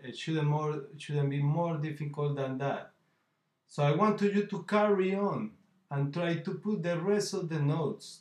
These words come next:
to write the letters on the rest of the notes. So I'm gonna give you some time. You can put pause to this video,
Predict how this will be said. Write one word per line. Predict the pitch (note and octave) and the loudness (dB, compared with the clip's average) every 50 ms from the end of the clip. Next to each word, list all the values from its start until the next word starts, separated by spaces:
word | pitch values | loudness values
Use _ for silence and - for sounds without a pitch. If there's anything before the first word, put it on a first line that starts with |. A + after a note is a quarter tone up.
| _ - | _ -8
to | A#2+ | -8
write | A#2+ B2 C3 C3 C3 B2+ B2+ | -4 -2 -2 -2 -2 -2 -2
the | C#3 C#3 | 0 0
letters | D3+ D3 C#3+ C#3 D3 D3 C#3 - - | 0 0 0 0 0 -2 -4 -2 -4
on | D3+ C#3+ C3+ | -4 -4 -4
the | B2+ A2+ | -4 -4
rest | A2+ A#2+ B2 A#2 - - | -6 -6 -8 -8 -8 -10
of | A#2+ A2+ | -14 -12
the | A#2+ A#2+ | -10 -8
notes. | B2 C3 A#2 - G3+ G3+ - - - _ _ _ _ _ _ _ _ _ _ _ _ _ _ _ | -6 -4 -4 -6 -6 -8 -12 -18 -20 _ _ _ _ _ _ _ _ _ _ _ _ _ _ _
So | _ - A#2+ | _ -12 -8
I'm | A2+ A2+ A2+ | -8 -6 -2
gonna | C3 D3 E3+ E3+ E3+ | -2 0 0 0 0
give | E3 F3 D#3+ D3 | 0 -2 -2 -2
you | E3 E3+ D#3+ D#3+ - - | -2 -2 -4 -6 -8 -10
some | - - E3 E3 E3+ E3 - | -6 -4 -2 -2 -2 -2 -2
time. | - D#3+ D3+ C3+ C3 C3+ E3+ G#3 G3+ - - - - _ _ - | 0 2 2 2 0 0 -2 -4 -4 -8 -14 -20 -20 _ _ -14
You | B2 A2 | -14 -10
can | - - D3 D3 C#3+ C#3+ | -2 2 2 2 2 2
put | - E3+ F3 E3+ E3+ - | 0 -2 -2 -2 -2 -2
pause | - E3 D#3+ D#3 D#3+ D#3+ D#3 - - - _ _ - | 2 4 4 4 4 2 0 -4 -8 -14 _ _ -6
to | C#3+ C#3 C#3 | -4 -4 0
this | D3+ E3 D#3+ C#3+ | 0 0 0 0
video, | - E3 E3+ D#3 C#3 C3 B2+ B2+ C3+ F3+ A3 | 0 2 2 2 2 2 0 0 0 -2 -4